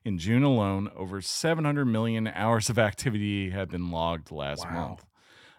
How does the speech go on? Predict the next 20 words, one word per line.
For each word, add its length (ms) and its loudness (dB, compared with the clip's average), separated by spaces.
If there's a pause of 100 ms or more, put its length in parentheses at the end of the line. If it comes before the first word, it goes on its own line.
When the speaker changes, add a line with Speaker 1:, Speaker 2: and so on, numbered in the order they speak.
(120)
Speaker 1:
The 120 -6
game 300 2
is 140 -2
now 200 2
the 160 -4
second 500 -2
fastest 480 0
selling 340 0
game 220 -2
of 60 -4
the 80 -6
year 200 -4
so 200 -8
far, 480 0
only 280 0
being 440 -4
beaten 580 -8
by 220 -4
Hogwarts 840 -10
Legacy. 600 -14